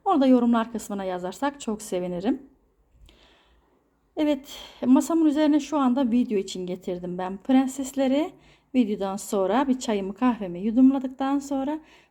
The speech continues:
bunu tekrar geri yerine şöyle dış tarafa pencere kısmına koyacağım arkadaşlar. Ee, yaz kış benim çiçeklerim, e, dış mekan çiçekleri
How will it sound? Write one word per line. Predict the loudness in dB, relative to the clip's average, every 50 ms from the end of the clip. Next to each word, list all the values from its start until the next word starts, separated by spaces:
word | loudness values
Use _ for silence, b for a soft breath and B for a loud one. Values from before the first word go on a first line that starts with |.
| _ 4
bunu | 4 4 4
tekrar | 4 2 0 0 -2 -4 -4 -4
geri | -4 -2 -2 -2 0 -2 -2
yerine | -4 -4 -4 -2 -4 -4
şöyle | -2 -2 -4 -4 -4 -2 -2
dış | -4 -4 -4 -6
tarafa | -8 -8 -8 -6 -6 -2 -2 -2 -2 B B B B B B B B 0
pencere | 2 4 4 4 2 0 0 -2 -2
kısmına | -2 -2 -2 -2 -2 -2 0 0 0 0
koyacağım | 0 0 0 0 0 -2 -2 -4 -4
arkadaşlar. | -6 -8 -8 -8 -8 -8 -8 -8 -10 -14 -16 -16 -16 b b b b b b b b b b b b -6
Ee, | -4
yaz | -2 0 0 2 2 2 2 2 0 -4 -6
kış | -4 -2 -2 -2 -2 -6 -10 -14 -16 -18 -20 _ _ _ _ 0
benim | 2 4 4 2
çiçeklerim, | 0 -2 -6 -8 -8 -6 -6 -4 0 2 4 4 2 B B B B B B _ _ -4
e, | -2 -2 -2 -2 -2 -4 -6 -8 -10 -14 b b b b b b b b b _ _ _ -20 -20 _ -2 0
dış | 0 0 0 -2
mekan | -4 -4 -6 -6 -6 -4 -4 -6 -8 -10 _
çiçekleri | -16 -6 -6 -4 -4 -4 -4 -4 -2 0 -2